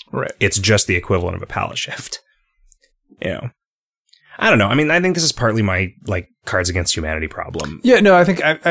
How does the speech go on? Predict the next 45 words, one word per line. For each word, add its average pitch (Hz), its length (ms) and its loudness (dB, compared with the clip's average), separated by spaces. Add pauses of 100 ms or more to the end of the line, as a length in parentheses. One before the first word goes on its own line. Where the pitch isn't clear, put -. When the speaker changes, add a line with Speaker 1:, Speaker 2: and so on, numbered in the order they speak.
(160)
Speaker 1:
and 170 160 2
I 143 80 2
think 143 160 -2
it 131 160 -2
very 131 140 0
much 127 200 -4
is 127 280 -2
the 123 80 -6
same 120 280 -2
kind 120 360 -6
of, 135 120 -6
coming 135 220 -4
from 123 140 -10
the 117 40 -4
same 131 220 -4
place - 420 -6 (220)
aesthetically. 143 460 -2
And 160 100 -2
I'm 160 80 0
just, 139 140 -2
I, 170 200 2
I'm 185 180 4
always 175 200 4
just - 160 -4
curious 151 320 4
how 131 140 2
to, 123 280 0 (520)
just 151 180 -2
see 147 60 4
if 131 80 0
I 127 60 0
can 123 140 -4
drill 123 240 0
down 117 240 0
into 120 380 -2
what, 131 200 2
Speaker 2:
Yeah. 110 240 2 (840)
Speaker 1:
where 139 280 4
that 123 160 2
comes 135 200 -4
from 147 140 -4
and 160 100 -4
what 151 80 -4
that 170 160 -2
means. - 500 -4